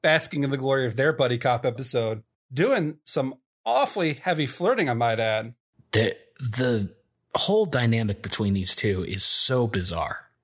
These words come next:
Speaker 1: What I don't understand is whenever Delinda is excited about the prospect of fucking Danny, I wanna be like, "You know you could, right?"
Speaker 2: Yeah, you just
Speaker 1: Like
Speaker 2: say, "Hey, let's go upstairs," and Danny's
Speaker 1: Yeah.
Speaker 2: coming.
Speaker 1: The only thing cutting against her now is that Danny knows something about her.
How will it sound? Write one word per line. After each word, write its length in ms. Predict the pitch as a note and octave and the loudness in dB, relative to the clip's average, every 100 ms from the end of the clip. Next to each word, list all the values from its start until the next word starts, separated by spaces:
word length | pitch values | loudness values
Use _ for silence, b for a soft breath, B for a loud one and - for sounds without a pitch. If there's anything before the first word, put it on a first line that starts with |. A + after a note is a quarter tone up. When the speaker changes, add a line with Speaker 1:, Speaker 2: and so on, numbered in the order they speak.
| - | -4
Speaker 1:
What 140 | F3+ | 0
I 120 | C4 | 2
don't 100 | E4 C#4+ | 2 0
understand 460 | F#3 - G3 F3+ | -2 0 0 0
is 280 | E3 C3+ - | 0 0 -4
whenever 840 | D3 C#3+ E3+ F#3+ D3 B2+ A#2+ B2 - | -4 -2 -2 -2 -2 -2 -6 -12 -12
Delinda 720 | B2 C3+ B2+ D#3 C#3+ A#2+ A2+ - _ | -4 -2 0 0 2 2 0 -4 _
is 140 | B2+ | -8
excited 380 | C3 - C#3+ C3 | -6 -2 0 2
about 180 | B2+ B2+ | 0 -2
the 60 | A#2+ | -4
prospect 640 | C#3 B2 - B2+ A#2 - | -2 -2 -2 -2 -4 -4
of 320 | C3+ A#2+ A2+ - | -4 -2 -2 -8
fucking 400 | - C3 B2 A#2+ | -4 -4 -2 -6
Danny, 460 | A#2+ D3+ A#2+ G#2+ A2+ | -2 -2 -2 -6 -4
I 60 | C3+ | -4
wanna 120 | C#3 | 0
be 100 | C3+ | -2
like, 180 | G#2+ - _ _ | -2 -10 _ _
"You 160 | D#3 D3 | -2 2
know 180 | F3 | 2
you 200 | D3 D3 B2 | 2 -2 -2
could, 280 | F#3+ B2 | 0 0
right?" 340 | A2 A2 C3+ - _ - | 0 -2 -2 -6 _ -2
Speaker 2:
Yeah, 80 | G2 | 0
you 180 | F#2+ B2+ | 0 0
just 160 | D3 C3+ | 2 4
Speaker 1:
Like 100 | B2 | 4
Speaker 2:
say, 300 | C3 A#2+ G#2 | 4 2 0
"Hey, 300 | - B2 G2+ | -2 -2 0
let's 240 | A2 - | -2 0
go 160 | A2 G#2 | 0 -2
upstairs," 600 | G2+ - A#2+ G2+ G2+ - | -2 -2 0 0 0 -2
and 400 | A2+ G2 F#2+ F#2+ - | -2 -2 -2 -4 -2
Danny's 320 | G2+ A2 A#2+ | 0 0 0
Speaker 1:
Yeah. 40 | |
Speaker 2:
coming. 280 | A#2+ D2 - - _ D3+ | -2 -4 -10 -16 _ -8
Speaker 1:
The 100 | - | -2
only 240 | F#3 B3 A#3 | 0 2 2
thing 240 | G3+ F3+ | 0 2
cutting 280 | F#3 E3+ C3+ | 2 2 2
against 260 | C#3+ E3 C#3+ | 0 0 0
her 80 | |
now 240 | B2 A#2 A#2 | 0 0 0
is 100 | A2 | -2
that 140 | B2+ | -2
Danny 240 | B2+ C3+ B2+ | 0 2 2
knows 280 | C3 C3+ A#2 | 2 2 2
something 280 | C3 B2 A2 | 0 -2 -2
about 300 | B2 A2 - | 0 0 -2
her. 260 | - - | -12 -16